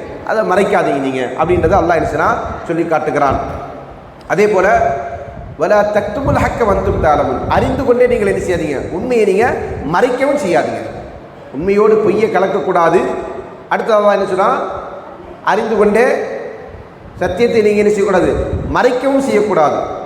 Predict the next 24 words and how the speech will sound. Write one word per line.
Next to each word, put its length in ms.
இதற்கு 280
விளக்கம் 300
அளிக்கும் 300
போது 200
இப்னு 540
அப்பாஸ் 340
ரலியல்லாஹு 140
அன்ஹு 160
சொன்னாங்க, 300
"லா 320
தக்துமு 500
மா 160
இந்தக்கும் 480
மினல் 340
மஅரிஃபத்தி 580
பி 60
ரசூலி", 560
என்னுடைய 360
தூதரை 440
பற்றி 440
உங்களுக்கு 420
என்ன 220
ஞானம் 440
இருக்கிறதோ, 400